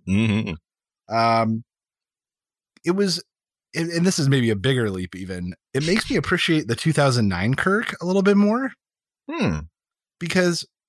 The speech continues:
Speaker 2: Kirk in this timeline has had a lot of things happen to him before we see him as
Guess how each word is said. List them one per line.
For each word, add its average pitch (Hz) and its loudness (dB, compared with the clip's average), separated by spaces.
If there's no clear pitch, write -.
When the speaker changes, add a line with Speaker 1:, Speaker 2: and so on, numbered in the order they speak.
Speaker 2:
Kirk 294 -2
in 127 0
this 151 -4
timeline 95 -2
has - -4
had 165 0
a 143 2
lot 131 4
of 185 0
things 151 2
happen 139 2
to 98 -2
him 95 0
before 98 -4
we 104 0
see 104 0
him 95 0
as 92 -6